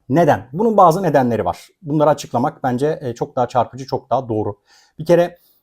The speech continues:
e, şunu söylemek gerekiyor. Galatasaray'da görev almak, Galatasaray'a bağlılık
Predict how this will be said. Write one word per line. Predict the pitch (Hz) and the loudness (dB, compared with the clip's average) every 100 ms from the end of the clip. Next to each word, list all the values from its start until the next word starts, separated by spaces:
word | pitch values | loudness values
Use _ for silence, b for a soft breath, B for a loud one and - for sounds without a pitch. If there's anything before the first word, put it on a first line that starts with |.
| _ | _
e, | 143 139 135 135 | -4 -2 -2 -4
şunu | 135 - | -4 -4
söylemek | - 143 123 117 | 2 2 2 -2
gerekiyor. | 113 110 165 | -4 -2 -2
Galatasaray'da | 131 190 233 202 139 104 95 151 - _ _ | 0 0 0 -2 0 0 0 -4 -6 _ _
görev | - 139 - | 2 2 4
almak, | 143 101 101 - | 2 2 -4 0
Galatasaray'a | 131 170 165 156 147 139 127 | 0 2 -2 0 2 0 4
bağlılık | 123 120 156 - _ | 4 4 0 -8 _